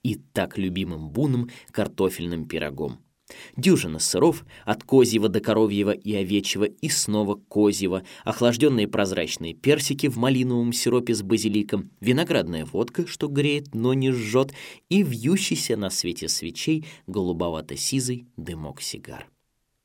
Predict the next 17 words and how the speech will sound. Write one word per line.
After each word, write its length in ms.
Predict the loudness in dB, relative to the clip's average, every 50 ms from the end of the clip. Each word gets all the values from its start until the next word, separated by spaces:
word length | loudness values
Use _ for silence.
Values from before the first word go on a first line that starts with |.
| _ _ _ _ _ _ _ _ _ _ _ _ _ -10
Даже 420 | -4 0 2 2 2 2 2 0
дядюшка 580 | 0 2 2 2 2 2 0 -4 -4 -4 -2 -2
Уильям 520 | 0 0 -2 -2 -4 -4 -6 -8 -10 -10
умолк 480 | -12 -12 -10 -10 -12 -12 -14 -16 -20 _ _ -20 -20 -16 -10
и, 260 | -6 -6 -4 -4 -4 -2
забыв 500 | 0 0 0 0 2 0 -2 -2 -2 -4
о 40 |
своих 360 | -4 -4 -2 -4 -6 -8 -8 -8
творческих 680 | -4 -2 -2 -2 -4 -6 -8 -8 -8 -10 -12 -14 -8
планах, 460 | -4 -2 0 0 0 -2 -4 -8 -12 _ _ _ _ _ _
довольно 600 | -10 -6 -4 -2 0 2 2 2 2 0 -2 -4
попыхивал 800 | -6 -6 -8 -8 -8 -4 -2 -2 -2 -2 -4 -6 -6 -6 -6 -8 -10 -16 -20 _ -10
взятую 480 | -6 -4 -2 -2 -2 -2 -4 -6 -4
у 20 | -2
Саймона 560 | 0 0 0 0 -2 -2 -2 -4 -4 -6 -8 -10 _ _ -8
последней 640 | -4 -2 -2 -2 -4 -6 -10 -10 -10 -10 -12 -12
гаваной. 640 | -12 -10 -10 -10 -10 -10 -12 -12 -14 -16 -18 -20 _